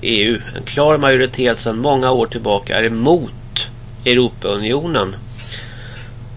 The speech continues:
Ja, och om man då införde en helt ny folkomröstning så skulle en majoritet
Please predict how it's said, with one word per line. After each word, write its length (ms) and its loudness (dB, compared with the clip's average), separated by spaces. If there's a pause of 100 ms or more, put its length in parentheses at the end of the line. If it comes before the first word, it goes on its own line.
(600)
Ja, 360 8
och 440 0
om 100 0
man 140 4
då 140 6
införde 440 2
en 60 0
helt 260 2
ny 200 0
folkomröstning 880 0
så 120 -8
skulle 260 -4
en 60 0
majoritet 920 0